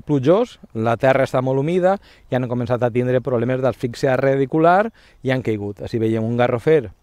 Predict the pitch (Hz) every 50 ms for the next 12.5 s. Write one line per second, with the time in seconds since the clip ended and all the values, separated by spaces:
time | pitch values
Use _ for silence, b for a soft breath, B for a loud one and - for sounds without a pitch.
0 | _ _ _ - - 113 - 113 110 107 127 143 135 123 123 - - 131 135 156
1 | 175 196 226 226 _ b b b b b b b b b b - 127 123 113 110
2 | 117 113 120 - _ _ - 156 151 135 123 - - 143 131 131 135 135 131 135
3 | 139 127 143 131 131 131 127 - 135 127 135 127 131 - - 160 - - 143 123
4 | - 139 131 135 175 240 269 - - 302 - b b b b b b b b _
5 | - 131 127 131 127 123 127 120 127 135 131 - 156 143 147 160 185 202 - -
6 | 147 131 123 123 117 113 117 - _ _ _ _ - 127 - 135 127 123 131 135
7 | 135 131 131 127 - 135 127 120 120 123 - 147 131 123 127 - 120 120 110 131
8 | 123 - 143 131 127 131 131 127 131 120 110 b b b b b b b - 113
9 | 131 120 - 135 117 135 143 139 127 127 123 123 127 131 151 185 220 233 226 165
10 | - _ - 120 110 - 135 120 120 123 131 127 120 113 131 123 131 131 127 139
11 | 139 143 160 196 247 - b b b b b b b 120 123 127 123 123 127 120
12 | - 127 127 117 127 120 123 123 123 123